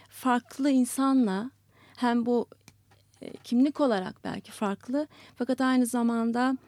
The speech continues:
e, yaş grubu olarak da, e, farklı olabilir. E, ve farklı işler uğraşan insanlar da, e, olabilir. E, dolayısıyla, e, bu saha araştırması çok mahalli,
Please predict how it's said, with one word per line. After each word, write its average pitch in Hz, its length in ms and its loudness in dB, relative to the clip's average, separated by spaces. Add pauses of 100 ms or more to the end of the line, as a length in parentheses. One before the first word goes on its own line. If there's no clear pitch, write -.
(380)
e, 226 320 -2 (200)
yaş 247 420 2
grubu 208 300 2
olarak 185 480 2
da, - 100 -6 (220)
e, 190 120 -4
farklı 190 400 -6
olabilir. 220 520 -4 (580)
E, 226 60 -4 (640)
ve 262 260 0 (200)
farklı 247 560 0
işler 262 440 2
uğraşan 214 340 4
insanlar 214 640 2
da, 196 80 -10 (220)
e, 202 40 -4 (100)
olabilir. 190 540 -6 (480)
E, 196 580 -8 (120)
dolayısıyla, 285 800 0 (540)
e, - 280 -4
bu 277 80 -2
saha 302 300 -2
araştırması 294 1160 0 (1300)
çok 302 220 4
mahalli, 220 580 2